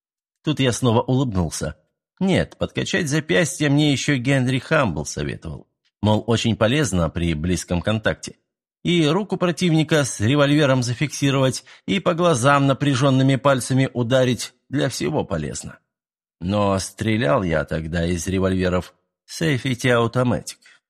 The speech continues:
Спуск у них был мягкий, так что даже при стрельбе самовзводом увод ствола от линии прицеливания был незначителен.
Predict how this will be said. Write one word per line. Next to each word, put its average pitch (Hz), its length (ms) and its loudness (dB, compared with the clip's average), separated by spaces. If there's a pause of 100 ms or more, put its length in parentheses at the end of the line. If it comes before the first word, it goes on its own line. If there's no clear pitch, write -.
Спуск - 420 -2
у 202 40 2
них 180 200 2
был 165 180 2
мягкий, 98 480 2
так 92 180 0
что - 160 -6
даже 101 260 0
при 107 180 0
стрельбе 110 600 0
самовзводом 107 960 0 (200)
увод 175 300 0
ствола 147 440 2
от 135 100 -2
линии 139 360 4
прицеливания 139 760 0
был 120 340 0
незначителен. 104 840 -2